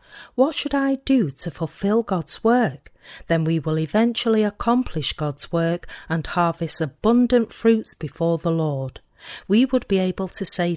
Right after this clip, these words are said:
to him, "Lord, you delivered to me two talents. Look, I have gained two more talents besides them."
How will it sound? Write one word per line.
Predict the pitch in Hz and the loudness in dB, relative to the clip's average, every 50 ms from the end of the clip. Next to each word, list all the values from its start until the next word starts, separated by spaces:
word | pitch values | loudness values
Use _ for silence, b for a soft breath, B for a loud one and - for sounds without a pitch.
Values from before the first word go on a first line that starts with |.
| - - | -2 -2
to | - 180 170 156 | -2 -2 -2 -2
him, | - - 165 160 160 156 B B B B B - | -4 -4 -4 -4 -4 -6 B B B B B 0
"Lord, | 190 190 208 214 220 226 233 247 - B B B B B B | 2 4 6 6 6 4 2 0 -4 B B B B B B
you | 165 175 208 254 254 | 0 2 2 2 2
delivered | - 254 233 220 214 202 - 220 202 - | 2 4 4 4 4 2 0 -4 -4 -4
to | - - 190 | -6 -4 -2
me | 190 185 185 180 175 | -2 -2 -2 -4 -4
two | - - - - 220 220 220 | -2 -2 0 0 0 0 0
talents. | - - - 185 175 165 143 139 127 - - - B B B B B | -2 -2 -2 0 -2 0 -2 -4 -6 -6 -8 -10 B B B B B
Look, | - 220 262 277 214 - - - B B B B | 0 4 4 4 4 2 -2 -12 B B B B
I | - 160 160 156 | -4 -4 -4 -2
have | 139 175 165 - _ | -4 -6 -8 -4 _
gained | 165 156 151 151 143 - | -4 -2 -2 -2 -4 -4
two | - - - 254 262 254 | -4 -2 0 2 2 4
more | 247 233 233 240 233 226 | 4 6 6 4 4 2
talents | - - 165 151 147 143 143 - - | 0 0 -2 -2 -2 -2 -4 -6 -6
besides | - - 160 - - - 165 165 165 160 151 - - - | -6 -4 -2 -2 0 0 0 0 0 0 0 -2 -4 -4
them." | 151 139 131 127 113 | -4 -6 -6 -8 -10